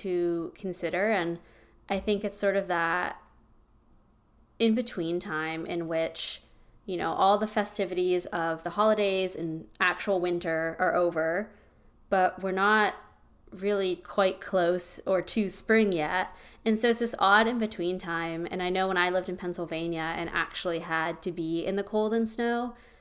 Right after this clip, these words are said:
February was honestly the hardest month for me because it just felt sort of like a black hole. <laughs> And I, I don't mean for that to be so negative, but, like, honestly, that's what it felt like.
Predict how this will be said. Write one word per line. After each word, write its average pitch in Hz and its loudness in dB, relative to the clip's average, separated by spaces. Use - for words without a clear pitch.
February 233 2
was 202 4
honestly 180 -2
the 180 0
hardest 170 -4
month - -8
for 214 -2
me 220 2
because 214 -2
it 170 -4
just 170 -6
felt 170 -2
sort 180 -2
of 202 -2
like 247 -2
a 262 0
black 175 -4
hole. 170 -6
<laughs> 339 6
And 294 4
I, 247 8
I 233 8
don't 233 6
mean 220 2
for 240 -2
that 226 4
to 226 -4
be 214 0
so 208 2
negative, 214 2
but, 208 4
like, 190 2
honestly, 208 0
that's 180 0
what 190 2
it - 0
felt 170 -2
like. 233 -2